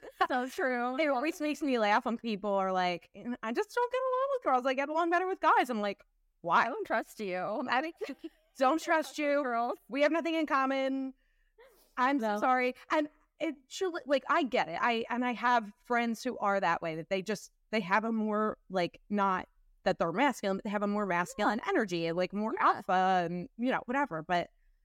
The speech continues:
Speaker 1: no, I just wanna, like, put on a silly hat and take a shot of tequila and sing Cher at the top of my
Speaker 2: Yes.
Speaker 1: lungs with my girls. And my, my guy friends, my husband's friends, they don't wanna do that.
Speaker 2: Yeah.
Speaker 1: So we,
Speaker 2: Yeah.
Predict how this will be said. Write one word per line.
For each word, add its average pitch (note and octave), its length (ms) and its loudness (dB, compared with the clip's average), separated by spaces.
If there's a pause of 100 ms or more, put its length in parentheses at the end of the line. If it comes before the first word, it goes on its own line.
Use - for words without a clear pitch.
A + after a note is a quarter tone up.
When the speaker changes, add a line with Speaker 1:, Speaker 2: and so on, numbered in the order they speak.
(120)
Speaker 1:
no, A#3+ 240 2
I G3+ 140 0
just C4+ 200 -6
wanna, D#4 200 2
like, C#4+ 260 0 (240)
put A#3 120 0
on A#3 160 0
a C4 60 0
silly C#4+ 360 -2
hat G3 480 0 (360)
and F3+ 560 -2 (160)
take G3 260 -4
a A3+ 100 0
shot A3+ 260 2
of A#3 60 -6
tequila G3+ 500 0
and F3+ 260 -2 (160)
sing G#3 440 0
Cher F#3 720 0
at G#3+ 100 -4
the G3+ 80 -8
top F#3 180 -4
of G3+ 60 -4
my G#3+ 220 0
Speaker 2:
Yes. G#3 120 -2
Speaker 1:
lungs F3 480 -4 (240)
with C4+ 120 -2
my D#4+ 140 2
girls. A4 360 -4
And G4 140 0
my, B4+ 240 2 (460)
my E4+ 280 0
guy C#4 320 2
friends, D4 320 -2
my C4 120 -2
husband's C4+ 340 -4
friends, C#4+ 200 -2 (120)
they - 60 -20 (120)
don't C#4+ 100 0
wanna F3+ 220 0
do E3 200 -4
that. G3 400 2 (460)
Speaker 2:
Yeah. G#3 480 0
Speaker 1:
So G4 160 -2
we, G#4 180 0 (120)
Speaker 2:
Yeah. G3 220 0